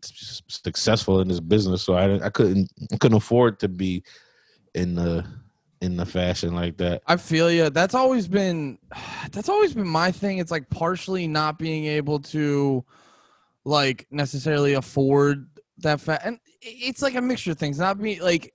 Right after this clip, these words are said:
Speaker 2: not being able to afford it. There's always something, like, I, you know, grew up listen-, grew up playing music. I'd always wanna go, I'd save up money for something on my drum set or something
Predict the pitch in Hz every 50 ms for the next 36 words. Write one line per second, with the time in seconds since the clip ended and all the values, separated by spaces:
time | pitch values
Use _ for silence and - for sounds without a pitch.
0 | _ _ - 185 202 208 220 226 220 214 208 196 190 180 147 - 170 170 170 170
1 | 170 165 156 165 160 165 190 196 214 208 190 - - 208 196 185 185 190 185 180
2 | 175 170 160 143 165 170 175 180 202 190 175 160 143 - 175 190 185 170 175 180
3 | 165 - 180 165 - 165 156 - 190 202 202 - - 190 196 190 170 151 147 151
4 | 156 165 170 165 185 185 170 175 165 160 165 165 170 170 165 151 156 165 165 160
5 | 151 151 160 160 135 151 160 151 - - - 190 175 165 175 165 151 156 156 156
6 | 156 156 156 - - 151 139 - 175 156 151 151 151 151 143 139 131 123 110 135
7 | 143 147 151 147 - - 147 135 131 127 113 - 143 127 110 127 123 120 113